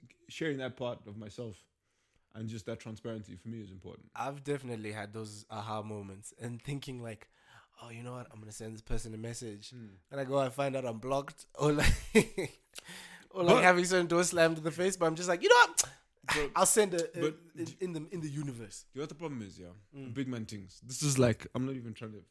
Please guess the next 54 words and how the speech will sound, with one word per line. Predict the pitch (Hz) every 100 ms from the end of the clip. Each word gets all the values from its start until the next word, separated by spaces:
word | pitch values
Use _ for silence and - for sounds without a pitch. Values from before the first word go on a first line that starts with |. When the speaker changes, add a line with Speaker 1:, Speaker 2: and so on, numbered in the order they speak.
| _
Speaker 1:
fuck | 110 -
around | 92 92
and | 98
joke, | 90 104 -
yeah? | 87 113
Speaker 2:
Okay. | 113 101
Speaker 1:
So | 117
don't | 135
laugh. | 107 80 - _
Speaker 2:
I | -
promise | - 98 95
I'll | 90 90
Speaker 1:
But | 127 131
you |
Speaker 2:
try. | 233
Speaker 1:
know, | 285 262 -
Speaker 2:
I'll | 143
try. | 104 - - -
Speaker 1:
I | 143
think | 156 220 220 _ _ -
muting | 135 127 175 185 190
and | 147 131
blocking | 139 147
stories | 131 - 139 120
is | 107
so | -
important. | 113 101 104 - _ -
Speaker 2:
It | 294
is. | 285 131 - -
Speaker 1:
Because | 131 175 147
especially, | 143 - 123 - 123
right, | 101 95 - _ _ _ _ _ _ _ - - - -
when | 143
somebody | 147 247 214
knows | 190
Speaker 2:
I | 175
Speaker 1:
the |
Speaker 2:
started | 185 349 170
doing | 143
that | 117
recently. | 113 120 101
Speaker 1:
when | 127 147
Speaker 2:
Thank |
Speaker 1:
somebody | 208 214 226
Speaker 2:
you. |
Speaker 1:
knows | 202 170
the | 170 165
angles, | 160 120 113 - _ _ _ _
like, | 143 147
for | -
example, | 147 175 160
let's | 208 214
say, | 202
like, | 147